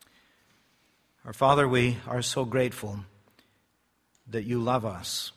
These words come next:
and you desire that communion with us.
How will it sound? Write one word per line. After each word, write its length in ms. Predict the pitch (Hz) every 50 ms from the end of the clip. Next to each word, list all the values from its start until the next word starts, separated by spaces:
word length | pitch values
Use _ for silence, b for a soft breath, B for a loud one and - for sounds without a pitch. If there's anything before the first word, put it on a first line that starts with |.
| _ _ _ _ _ _ _ _ _ _ _ _ _ _ _ _ _ _ _ _ _ _ _ -
and 100 | 110 110
you 80 | 113 117
desire 500 | 110 123 117 104 127 127 143 143 139 131
that 240 | 123 135 139 - -
communion 640 | - - 127 123 135 143 139 139 131 131 123 120
with 240 | 117 135 139 131 -
us. 480 | 120 117 90 85 - - - - -